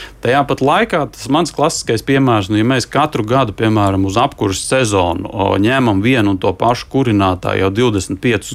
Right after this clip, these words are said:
gadus, nu, tad godprātīgi man šķiet nebūtu,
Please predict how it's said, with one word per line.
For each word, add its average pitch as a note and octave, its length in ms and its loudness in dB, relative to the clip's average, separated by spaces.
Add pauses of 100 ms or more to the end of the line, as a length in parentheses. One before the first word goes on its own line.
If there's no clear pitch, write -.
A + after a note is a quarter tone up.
gadus, D#3+ 460 0 (760)
nu, A#2 160 0
tad G2+ 240 -4 (160)
godprātīgi G#2+ 880 0
man G2+ 160 0
šķiet F#2+ 320 -4
nebūtu, D3 680 0